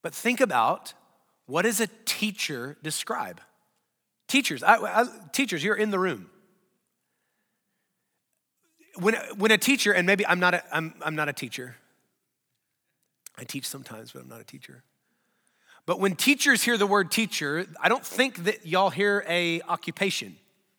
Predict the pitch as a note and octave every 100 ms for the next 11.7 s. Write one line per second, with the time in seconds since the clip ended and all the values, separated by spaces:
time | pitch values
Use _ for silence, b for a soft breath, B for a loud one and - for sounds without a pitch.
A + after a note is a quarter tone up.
0 | _ _ _ _ _ _ _ _ _ _
1 | D#3 A3 F#3 F#3+ F3+ D#3 F#3+ G3 G3+ D#3+
2 | - F#3+ F#3+ E3+ D3 D3 E3 - C3 A2
3 | - F#2 - _ _ _ _ _ _ _
4 | _ _ _ _ _ _ _ _ _ _
5 | b b b b F3 G3 B3 A#3 G#3 -
6 | A#3+ G#3 G3 F#3 E3+ D3+ - - A#3 A#3+
7 | G3 F3+ - E3+ D3 B2+ G3 A3 G3+ E3+
8 | - A3+ F#3+ A#2+ - - - _ _ _
9 | _ _ _ _ _ _ _ _ G3 A#3+
10 | B3 C4+ G#3+ G3+ F3 - F3+ - A3 G#3
11 | - F#3+ - A#3+ - G2